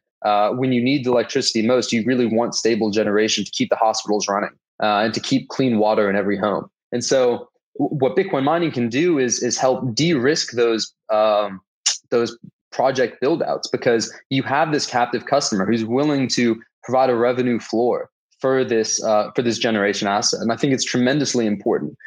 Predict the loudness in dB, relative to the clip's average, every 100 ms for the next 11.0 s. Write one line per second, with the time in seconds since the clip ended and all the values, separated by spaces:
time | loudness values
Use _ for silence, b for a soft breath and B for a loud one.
0 | B -4 0 0 -2 -6 -4 0 0 2
1 | 2 2 0 -2 -6 _ -2 -2 0 2
2 | 2 0 -2 -2 0 0 0 0 0 0
3 | 0 -2 0 -2 0 2 2 2 -2 0
4 | 0 0 -2 0 2 0 -4 -10 _ _
5 | -2 2 2 0 -6 -20 _ _ -4 0
6 | -2 -2 -6 -4 -2 0 2 0 -2 0
7 | 0 0 0 0 0 2 2 2 2 2
8 | 2 0 2 0 0 0 0 0 -4 B
9 | B -4 0 4 2 0 -2 0 0 2
10 | 2 2 -2 _ _ -2 0 0 -2